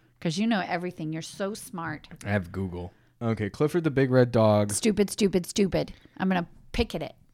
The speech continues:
Speaker 1: Stupid, stupid, stupid.
Speaker 2: Cli-, <laughs> okay, okay. Now, <laughs> some of the comments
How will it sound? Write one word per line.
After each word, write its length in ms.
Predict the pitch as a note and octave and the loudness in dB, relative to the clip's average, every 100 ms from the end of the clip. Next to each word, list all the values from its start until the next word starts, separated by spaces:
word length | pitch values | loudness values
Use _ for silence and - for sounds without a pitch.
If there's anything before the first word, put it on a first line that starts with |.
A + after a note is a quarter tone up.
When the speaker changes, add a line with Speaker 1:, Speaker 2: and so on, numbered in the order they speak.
| _ - | _ -14
Speaker 1:
Stupid, 440 | - G3 F3 D#3+ | -6 -4 -4 -6
stupid, 400 | - G#3+ F3 E3 | -6 -6 -6 -4
stupid. 220 | C3+ G#3 | -2 4
Speaker 2:
Cli-, 280 | F#3+ G#3 - - | 12 12 10 -4
<laughs> 160 | - C4 | 2 6
okay, 240 | - - - - - | 6 4 0 -2 4
okay. 440 | G3+ - F2 A2+ - - - _ | 4 2 -6 -8 -12 -18 -18 _
Now, 360 | F#3+ F#3+ - E3 | -4 0 2 0
<laughs> 0 | |
some 280 | - F#4 - | 0 0 0
of 180 | F#3+ - | -2 -4
the 80 | E3 | -4
comments 760 | - D#3 C3 A2+ A2+ - - | 4 4 4 -2 -6 -8 -12